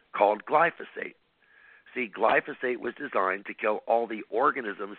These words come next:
in the field that are not genetically modified. And any organism that exists in the world that is not genetically modified will be killed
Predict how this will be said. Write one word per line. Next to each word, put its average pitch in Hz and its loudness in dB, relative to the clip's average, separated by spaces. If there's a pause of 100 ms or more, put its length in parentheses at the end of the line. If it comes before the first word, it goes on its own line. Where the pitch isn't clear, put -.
(100)
in 113 -6
the 113 -4 (120)
field 107 0 (300)
that 120 4
are 117 6
not 110 4
genetically 104 0
modified. 101 2 (520)
And 113 2
any 156 -4 (120)
organism 113 2 (180)
that 110 4
exists 110 -2
in 123 -4
the 113 0
world 113 4
that 104 0
is 98 0
not 123 2
genetically 131 -2
modified 104 4
will 117 -2
be 113 -8 (160)
killed 113 4